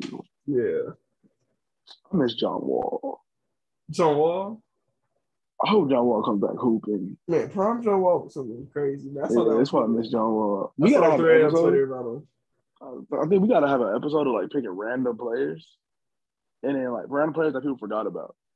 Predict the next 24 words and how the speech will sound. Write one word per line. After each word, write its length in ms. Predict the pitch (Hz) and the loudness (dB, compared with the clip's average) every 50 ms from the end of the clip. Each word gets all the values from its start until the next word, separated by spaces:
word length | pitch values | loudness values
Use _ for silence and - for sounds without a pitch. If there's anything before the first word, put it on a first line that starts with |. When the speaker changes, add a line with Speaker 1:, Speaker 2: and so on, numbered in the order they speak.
| _ _ _ - | _ _ _ -8
Speaker 1:
And 100 | - 117 | -2 0
we 100 | 135 135 | 0 2
gotta 200 | 123 - - 104 | 0 -2 -6 -8
go 120 | - 107 110 | -8 -8 -6
back 220 | 113 107 101 90 | -4 -4 -4 -4
and 80 | 95 87 | -6 -8
just 100 | 90 95 | -8 -4
watch 300 | 101 101 98 87 85 - | 0 0 2 2 0 -2
that 160 | - - - | -4 -6 -2
tape 340 | - 101 82 - - - - _ _ _ - 131 127 | 0 0 0 0 -2 -6 -10 _ _ _ -16 -8 -4
and 20 | 127 113 | 0 0
Speaker 2:
Yeah. 80 | 95 87 | 0 0
Speaker 1:
just 80 | - - | 0 0
talk 240 | - 120 98 101 - | 0 0 0 0 -2
about 340 | 98 95 - 80 80 82 - | -2 -2 -2 -2 -4 -4 -6
'em. 200 | - - - - _ _ _ _ _ _ _ _ _ _ | -8 -12 -14 -18 _ _ _ _ _ _ _ _ _ _
Speaker 2:
John 140 | - 151 120 | -4 0 2
Speaker 1:
Give 100 | 131 123 | 4 4
'em 60 | 113 110 | 4 4
the 60 | 110 | 4
Speaker 2:
Wall. 60 | 101 | 2
Speaker 1:
time 240 | - 123 113 107 107 | 2 0 0 0 0
of 60 | 107 | 0
day. 480 | 110 110 107 104 98 101 95 92 95 | 0 0 0 0 0 -2 -2 -4 -6